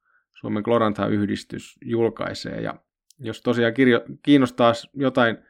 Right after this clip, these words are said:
jotain julkaistavaa saada ulos, ei tarvitse olla edes montaa sivua, niin,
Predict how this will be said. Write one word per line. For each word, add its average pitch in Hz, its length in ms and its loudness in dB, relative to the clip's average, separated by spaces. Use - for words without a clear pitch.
jotain 135 300 4
julkaistavaa 107 560 2
saada 107 240 0
ulos, 110 300 2
ei 110 120 -2
tarvitse 117 220 0
olla 117 100 2
edes 117 100 0
montaa 113 360 2
sivua, 104 340 0
niin, 98 320 -4